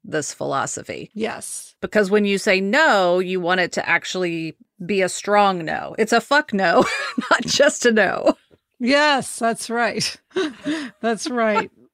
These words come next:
Speaker 2: Yeah, our other philosophy will be if you're not, if it's not a fuck no, it's a yes.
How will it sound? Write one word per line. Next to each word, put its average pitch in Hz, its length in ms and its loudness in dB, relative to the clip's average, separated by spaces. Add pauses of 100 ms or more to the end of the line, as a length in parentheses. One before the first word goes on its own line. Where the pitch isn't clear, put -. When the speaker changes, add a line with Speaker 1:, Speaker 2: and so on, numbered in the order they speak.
(120)
Speaker 2:
Yeah, 226 260 0
our 214 220 2
other 294 280 4
philosophy 254 600 2
will 240 180 0
be 233 220 0
if 220 160 -4
you're 220 120 -2
not, 247 260 0
if 202 100 -6
it's 226 180 -6
not 285 200 2
a 269 80 0
fuck 247 380 -2
no, 214 460 0
it's 196 220 -10
a 208 60 -6
yes. - 520 -6